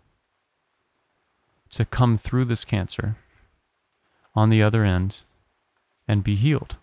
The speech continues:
completely healed? And I was asking her to imagine that this was her movie. She was the producer, she was the director, she was the writer,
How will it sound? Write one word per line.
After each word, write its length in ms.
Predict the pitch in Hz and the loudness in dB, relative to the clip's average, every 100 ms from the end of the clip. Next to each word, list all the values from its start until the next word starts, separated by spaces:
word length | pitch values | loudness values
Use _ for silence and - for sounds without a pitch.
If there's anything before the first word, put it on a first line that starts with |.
| _ _ - | _ _ -4
completely 520 | 113 - 139 135 127 | -4 0 0 0 0
healed? 380 | 127 113 - - _ _ _ _ _ _ _ _ _ _ _ _ _ _ _ _ _ _ _ _ _ _ _ _ - - _ _ _ _ _ _ _ _ _ _ _ _ _ _ | 0 -2 -6 -16 _ _ _ _ _ _ _ _ _ _ _ _ _ _ _ _ _ _ _ _ _ _ _ _ -20 -20 _ _ _ _ _ _ _ _ _ _ _ _ _ _
And 280 | 110 110 110 | 2 4 6
I 40 | 110 | 4
was 160 | 110 | 4
asking 380 | 123 127 151 123 | 2 2 2 4
her 180 | 120 117 | 6 4
to 600 | - 117 110 107 101 101 - - | 2 2 4 4 2 0 -6 -2
imagine 800 | 113 107 110 110 120 110 107 101 - _ _ _ _ _ _ | 0 4 4 4 4 4 2 -2 -10 _ _ _ _ _ _
that 120 | 104 | -2
this 180 | 110 - | 0 0
was 140 | - 131 | 0 2
her 140 | 120 | 4
movie. 360 | 110 104 87 85 - _ _ _ _ _ _ _ _ _ _ _ | 4 4 0 -4 -16 _ _ _ _ _ _ _ _ _ _ _
She 220 | - - 107 | -12 0 2
was 200 | 104 - | 2 -2
the 80 | |
producer, 500 | - 110 123 - 120 | -2 2 2 2 2
she 160 | 110 110 | 2 0
was 140 | 98 | 0
the 120 | - 104 | 0 0
director, 460 | 104 107 - 104 | 2 2 0 -2
she 140 | - 104 | -2 -2
was 160 | 95 | -2
the 100 | 101 | -2
writer, 360 | 98 95 95 | 0 2 0